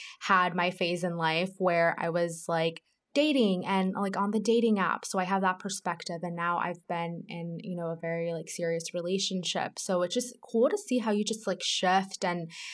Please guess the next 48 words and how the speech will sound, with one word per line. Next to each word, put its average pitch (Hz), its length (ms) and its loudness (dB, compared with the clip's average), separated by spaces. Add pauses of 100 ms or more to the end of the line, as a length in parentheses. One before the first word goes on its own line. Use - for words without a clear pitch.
(260)
I 196 100 0
love 190 180 2
talking 208 340 0
to 208 100 -4
people 185 580 2
just 190 180 -4
in 185 80 2
different 180 300 -2
walks 165 340 -6
of 165 140 -8
life 190 280 -2
than 226 140 2
I 226 140 2
am 226 420 2
and 190 120 -4
getting 180 220 -4
their 170 140 0
perspective. 196 1000 -2 (440)
And 220 180 4
yeah, 240 200 4
so 247 160 -2
just 220 180 -2
a 269 60 0
lot 269 160 0
of 254 100 0
different 220 300 -4
perspective, 196 840 -2
a 185 60 -10
lot 180 160 0
of 190 120 -8
things 196 280 -4
nursing, 180 880 -4
um, 170 320 -6
mental 175 300 -8
health, 170 420 -6
other 170 200 -6
people's 175 400 -10
experiences. 165 1300 -6
And 190 160 -2
I 180 100 0
always 180 260 -2
have, 220 100 -2
like, 190 160 -2
listener 190 400 -4
questions 214 560 -2
that 185 140 -2
I 175 80 -4
go 170 240 -4